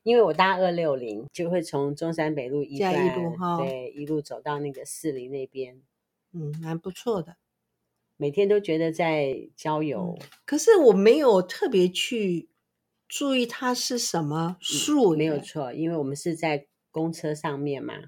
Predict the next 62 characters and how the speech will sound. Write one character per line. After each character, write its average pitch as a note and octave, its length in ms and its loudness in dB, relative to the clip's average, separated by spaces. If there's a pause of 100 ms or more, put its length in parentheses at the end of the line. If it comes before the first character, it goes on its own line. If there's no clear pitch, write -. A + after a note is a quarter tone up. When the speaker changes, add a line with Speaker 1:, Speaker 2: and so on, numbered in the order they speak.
(100)
Speaker 2:
嗯， F#3+ 340 -6
只 G3+ 160 -8
知 C4 80 -2
道 D4+ 160 6
说 A#3 400 8
绿 A3 340 0
意 F#3+ 220 0
盎 E3+ 240 2
然 D3 320 -8
啊。 D#3+ 200 -16
Speaker 1:
你 D#3+ 120 0
经 F#3+ 220 -2
过 F#3+ 140 0
那 F#3 100 2
个 E3+ 80 0
地 D#3+ 180 -4
方 D3+ 300 -4
就 D3+ 160 -6
会 D3 100 -4
有 B2+ 100 -6
绿 C#3+ 220 -6
色 C3 260 -8
的 A#2+ 120 -18
东 C3 240 -14
西， - 420 -18 (180)
在 D#3 160 -6
建 D#3 300 -2
筑 C#3 420 -8
丛 D3+ 320 -4
林 C3 220 -6
中， C3+ 340 -6 (220)
Speaker 2:
我 D3+ 80 -8
们 D#3 80 2
Speaker 1:
感 - 20 2
觉 G3 140 6
起 G3+ 160 -2
来 D3+ 160 0
很 D#3 100 -6
舒 F#3 280 -4
服。 - 340 -16 (400)
Speaker 2:
嗯， E3 200 -10
在 C4+ 180 -2
都 B3 300 0
市 A3+ 260 -2
有 D#3+ 160 -2
这 E3 160 -10
样 F3 180 -4
子 D#3+ 320 -14
的 E3 280 -14
环 E3 260 -6
境 F#3 180 -4
是 F3 200 -6
不 E3+ 180 -14
错 D#3+ 420 -12
的 - 80 -20
啦。 - 220 -20
Speaker 1:
嗯。 E3 340 -4
Speaker 2:
像 C4 240 -8
南 G3 220 -2
坎 E3 380 -6
其 - 200 -10
实 E3 520 -10